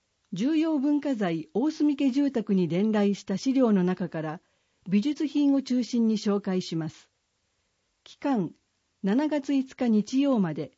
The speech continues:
第一展示室内で。博物館講座、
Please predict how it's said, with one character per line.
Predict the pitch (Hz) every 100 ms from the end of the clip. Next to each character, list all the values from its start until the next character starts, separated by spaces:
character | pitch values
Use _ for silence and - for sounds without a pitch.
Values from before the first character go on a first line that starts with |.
| _ _ _ _ _ _
第 | 190 220 302
一 | 294 285
展 | 277 277
示 | 254 254
室 | - 254
内 | 196 170
で。 | 151 - _ _ _ _ _ _ _ _ _ _ _ _ _ _ _ _ _ _ _ _
博 | - 220 311
物 | 320 320 -
館 | 311 302
講 | 294 277
座、 | 185 165